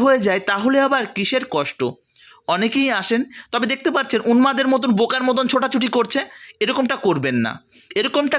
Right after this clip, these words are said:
করলে কিছু পথ যাবার পথে আপনি কিন্তু ক্লান্ত হয়ে পড়বেন। আর মনের মধ্যে একটা সংকল্প নেবেন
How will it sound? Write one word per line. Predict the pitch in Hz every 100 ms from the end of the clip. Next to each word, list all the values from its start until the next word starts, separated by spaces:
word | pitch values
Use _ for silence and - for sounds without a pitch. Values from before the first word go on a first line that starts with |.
| 285
করলে | 254 247 196
কিছু | 233 285 277
পথ | 269 185
যাবার | 202 233 240
পথে | 196 170 185 - - - 175
আপনি | 175 262
কিন্তু | 269 294
ক্লান্ত | 208 196 220 254
হয়ে | 202 170 147
পড়বেন। | 139 117 117 - _ - - _ 180
আর | 202
মনের | 202 247 277
মধ্যে | 285 277
একটা | 269 262 -
সংকল্প | 196 190 254 262 285 269
নেবেন | 185